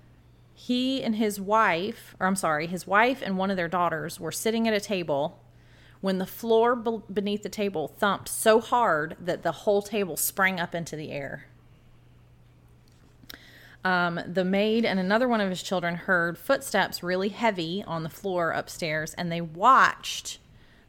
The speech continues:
the heavy bolt on the door raise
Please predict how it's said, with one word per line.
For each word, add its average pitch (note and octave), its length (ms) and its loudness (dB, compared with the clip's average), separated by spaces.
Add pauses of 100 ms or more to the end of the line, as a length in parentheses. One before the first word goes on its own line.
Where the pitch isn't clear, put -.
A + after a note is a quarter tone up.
the F3+ 80 0
heavy A3+ 460 0
bolt F#3+ 720 2
on F3+ 160 -2
the E3+ 80 -4
door D#3 520 -4
raise G#3+ 600 -2